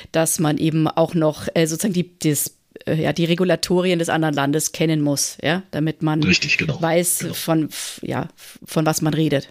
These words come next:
Speaker 1: Genau. Mhm, mhm. Wie ist denn die Pharmabranche im Pro-, im Projektmanagement aufgestellt in puncto Methoden? Ist es, wird es immer klassisch abgewickelt, Wasserfall, oder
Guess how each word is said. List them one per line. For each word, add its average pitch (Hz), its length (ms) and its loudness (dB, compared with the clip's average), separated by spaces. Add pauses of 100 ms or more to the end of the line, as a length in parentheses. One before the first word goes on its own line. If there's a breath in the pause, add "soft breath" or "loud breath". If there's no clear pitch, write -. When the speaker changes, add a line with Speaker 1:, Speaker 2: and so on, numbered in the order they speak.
(160)
Speaker 1:
Genau. 165 360 0
Mhm, 185 320 0
mhm. 185 220 -2 (1080 loud breath)
Wie 240 120 2
ist 254 120 -2
denn 233 80 2
die 226 60 2
Pharmabranche 214 640 0
im 196 100 0
Pro-, 196 120 -6
im 196 260 0
Projektmanagement 190 880 0
aufgestellt 185 580 2
in 180 80 -2
puncto 185 320 -2
Methoden? 180 760 0
Ist - 200 -4
es, 196 180 -4
wird 214 160 0
es 214 160 -2
immer 202 300 2
klassisch 226 560 0
abgewickelt, 220 800 0
Wasserfall, 202 680 0
oder 180 340 0